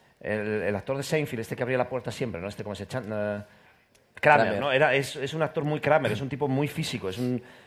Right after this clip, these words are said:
Speaker 1: es un tipo con mucha, con mucha viscómica. O sea, es verdad que, o sea, sien-, siento que el, el haberse significado tan, eh, profundamente le haya jugado una mala pasada con muchas cosas, cosa que, que detesto, ¿no? Porque me, me da mucha pena eso.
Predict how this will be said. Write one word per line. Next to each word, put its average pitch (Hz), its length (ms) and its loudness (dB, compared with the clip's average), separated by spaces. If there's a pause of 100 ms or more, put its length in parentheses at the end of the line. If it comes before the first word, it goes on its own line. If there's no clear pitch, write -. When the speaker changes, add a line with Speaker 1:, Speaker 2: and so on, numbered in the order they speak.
Speaker 1:
es - 140 -10
un 123 80 -4
tipo 117 160 -4
con 127 100 0
mucha, 120 640 6
con 104 100 -6
mucha 110 180 -2
viscómica. 87 600 -4 (460)
O - 40 -20
sea, 104 160 -2
es 90 80 -4
verdad 104 240 -2
que, 101 440 -2 (800)
o - 40 -20
sea, 104 120 -4
sien-, 117 360 -4
siento 117 360 -2
que 113 220 2
el, 107 80 0
el 101 160 2
haberse 101 260 0
significado 117 680 2 (180)
tan, 98 500 -2 (400)
eh, 92 320 0 (120)
profundamente 107 580 -2
le - 80 2
haya 92 580 4 (280)
jugado 95 240 0
una 98 100 -2
mala 95 180 0
pasada 95 300 -2
con 90 300 -6
muchas 90 300 -8
cosas, 117 260 -6
cosa 101 240 -4
que, 87 300 -2
que 92 100 -8
detesto, 85 500 -4
¿no? 117 140 -8
Porque 87 240 -8
me, 71 280 -8
me 73 160 -8
da 82 80 -2
mucha 92 200 -8
pena 98 180 -2
eso. 117 200 -10